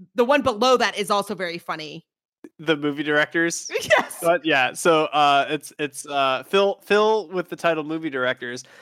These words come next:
Speaker 2: Uh, the hole is futuristic, futuristic tech they can't explain. The paste is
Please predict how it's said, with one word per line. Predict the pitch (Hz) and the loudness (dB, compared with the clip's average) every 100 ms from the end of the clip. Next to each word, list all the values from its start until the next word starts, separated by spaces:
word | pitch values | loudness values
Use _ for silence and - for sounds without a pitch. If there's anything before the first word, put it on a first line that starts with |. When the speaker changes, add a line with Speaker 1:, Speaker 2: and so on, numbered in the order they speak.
| - _ | -20 _
Speaker 2:
Uh, | 135 139 135 - | -2 0 0 -2
the | 143 147 | -4 0
hole | 160 185 170 | 2 2 4
is | 156 139 | 2 -2
futuristic, | - 208 196 208 180 185 _ - | -12 -10 -2 -2 -2 -8 _ -20
futuristic | - 214 220 202 180 175 _ | -14 -12 -4 -4 -4 -8 _
tech | - 175 165 _ - | -4 -4 -4 _ -8
they | 156 | -8
can't | - 170 156 | -6 -6 -6
explain. | 135 - 165 139 135 131 _ _ _ | -8 -8 -4 -2 -4 -10 _ _ _
The | 139 151 | -2 -2
paste | 143 - 185 160 - | -2 -2 0 0 -4
is | 160 151 135 | -2 -2 -2